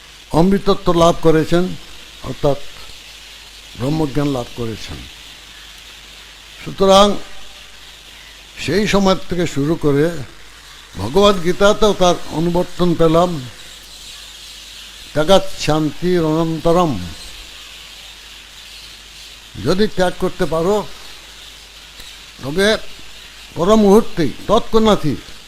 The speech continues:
জীবনে শান্তি পাবে। ঠাকুর শ্রীরামকৃষ্ণ তার একটা গল্পের মধ্যে বা একটি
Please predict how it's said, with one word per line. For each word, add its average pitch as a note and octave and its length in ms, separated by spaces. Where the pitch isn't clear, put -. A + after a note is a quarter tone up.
জীবনে D#3 340
শান্তি C#3 420
পাবে। B2 400
ঠাকুর D#3+ 340
শ্রীরামকৃষ্ণ E3+ 720
তার F3 260
একটা D#3+ 440
গল্পের D#3 460
মধ্যে F3 500
বা C3 100
একটি D3+ 220